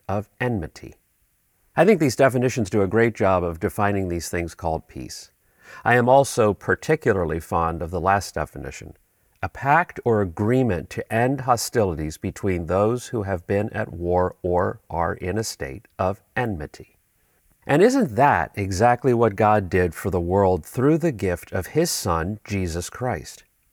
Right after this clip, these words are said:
Indeed, God set before us an agreement, a pact, that for everyone who accepts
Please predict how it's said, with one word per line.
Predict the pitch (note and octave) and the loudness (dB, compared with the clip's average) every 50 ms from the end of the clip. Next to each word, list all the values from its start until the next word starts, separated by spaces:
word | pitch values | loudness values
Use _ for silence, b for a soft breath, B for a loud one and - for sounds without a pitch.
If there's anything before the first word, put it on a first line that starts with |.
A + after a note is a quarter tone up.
| _ _ | _ _
Indeed, | - A2+ A2+ C3 D3+ D3 B2+ | 0 2 4 4 4 4 6
God | C3 C3 C3 B2+ | 6 6 6 4
set | - - C#3+ C3+ - | 4 2 2 2 2
before | B2+ A2+ - - B2+ B2+ B2 | -2 -4 2 4 4 4 4
us | A#2+ - | 4 2
an | - A2 | 0 -2
agreement, | G#2 F#2 E2 F#2+ G2 G2+ F#2 E2 D2 - - - | -2 -2 -2 -4 -2 -2 -2 -4 -6 -10 -14 -6
a | - G#2 G#2 | -4 -4 -4
pact, | - - A2 A#2 G#2 F2 D#2+ - _ - - | -4 -4 0 2 2 2 0 -2 _ -16 -4
that | - G#2 G2+ G2 - | 0 0 0 0 0
for | - G#2 G2 F#2+ - _ | -2 0 0 0 0 _
everyone | A2+ A#2+ B2 A2+ C#3 D3+ D#3+ D3+ D3 D3 D3 D3+ D#3+ E3 | 0 0 0 0 0 0 0 0 0 0 2 2 0 -2
who | D#3+ B2 - C3+ C3+ C3+ - - | -4 -2 0 0 0 0 -2 -4
accepts | A2 G#2+ - - - - A2+ A2+ B2 - _ - - | -6 -6 -6 -8 -4 0 0 0 0 -2 _ -14 -14